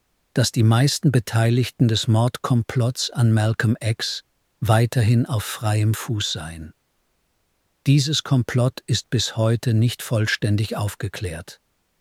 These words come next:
Außerdem hätten das Federal Bureau of Investigation und die Polizei, die Malcolm X überwachten, die geplanten Anschläge gekannt.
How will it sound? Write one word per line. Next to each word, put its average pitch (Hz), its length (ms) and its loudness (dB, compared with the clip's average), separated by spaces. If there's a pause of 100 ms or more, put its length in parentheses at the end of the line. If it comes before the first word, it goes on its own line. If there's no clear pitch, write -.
(420)
Außerdem 139 600 2
hätten 127 280 4
das 113 240 0
Federal 120 640 2
Bureau 117 560 2
of 117 140 -4
Investigation 117 1080 0 (340)
und 131 240 2
die 127 80 2
Polizei, 113 720 0
die 113 140 0
Malcolm 110 520 0
X - 320 -2
überwachten, 110 800 0 (640)
die 117 80 0
geplanten 113 720 0
Anschläge 110 800 -2
gekannt. 107 640 -8